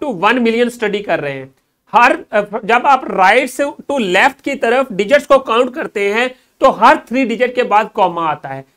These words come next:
ये जो, ये मेन पॉइंट था कि हर थ्री डिजिट के बाद कॉमा आएगा ताकि आपको रीड और राइट करने में नंबर्स को आसानी हो। तो वो जो है वो हमने, वो मेन पॉइंट्स रिमेंबर के बॉक्स में इनक्लोज कर दिए हैं।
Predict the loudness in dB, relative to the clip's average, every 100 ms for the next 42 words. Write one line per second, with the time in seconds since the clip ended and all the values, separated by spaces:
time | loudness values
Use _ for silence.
0 | _ _ -14 0 2 2 0 0 2 2
1 | 4 4 4 0 -2 -2 -2 -4 -2 -2
2 | 0 -2 -4 -6 -4 -4 -2 -4 2 2
3 | 2 -4 _ _ 4 4 6 4 4 4
4 | 2 0 _ _ 4 6 4 4 4 6
5 | 6 2 4 6 6 2 0 0 2 2
6 | 2 2 2 0 -4 0 2 2 2 -2
7 | -2 -4 0 0 0 -4 -2 0 2 0
8 | -2 -8 _ _ 4 6 6 8 8 6
9 | 4 4 2 0 -2 -2 -2 -2 -8 -6
10 | -6 -6 -8 -2 0 4 2 2 -4 -2
11 | -2 -6 _ -4 -2 0 -2 -2 -2 -2
12 | -2 -2 -2 -4 -4 -8 _ -2 0 4
13 | 6 4 2 -4 -4 -6 -8 -10